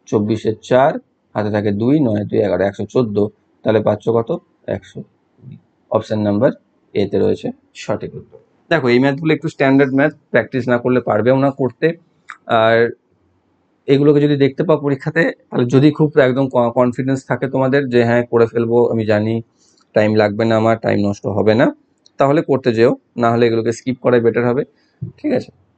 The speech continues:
পরবর্তী রয়েছে যে x less than y, x equal to j, y get less than equal to m, আর z less than equal to j।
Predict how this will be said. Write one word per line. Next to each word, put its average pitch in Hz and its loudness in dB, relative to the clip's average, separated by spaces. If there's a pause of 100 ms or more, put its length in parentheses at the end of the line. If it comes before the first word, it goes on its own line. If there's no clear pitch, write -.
(1160)
পরবর্তী 185 4
রয়েছে 202 6
যে 190 4
x 190 -4 (240)
less 151 4
than 180 0
y, 131 2 (340)
x 170 4 (100)
equal 170 2
to 160 -2
j, 120 -4 (480)
y 156 4 (120)
get 147 0
less 147 4
than 170 0
equal 151 2
to 151 -2 (280)
m, - 0 (100)
আর 135 0
z 127 -6 (160)
less 131 2
than 139 2
equal 131 0
to 165 -8
j। 123 -4